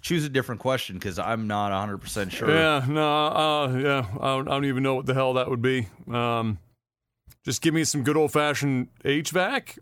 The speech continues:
Speaker 2: <laughs> I guess.
Speaker 1: Yeah, like,
Speaker 2: Uh,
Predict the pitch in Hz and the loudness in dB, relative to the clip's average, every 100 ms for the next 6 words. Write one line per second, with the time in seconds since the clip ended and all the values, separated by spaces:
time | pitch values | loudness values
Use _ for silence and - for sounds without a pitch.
0 | _ - - - - - 311 208 - 165 | _ -8 -8 -16 -18 -2 0 0 -2 -4
1 | - 269 180 - - - - - - _ | -2 -2 -2 -4 -4 -6 -14 -18 -20 _
2 | _ _ _ _ _ - 139 139 139 139 | _ _ _ _ _ -2 0 2 4 2
3 | 135 | 2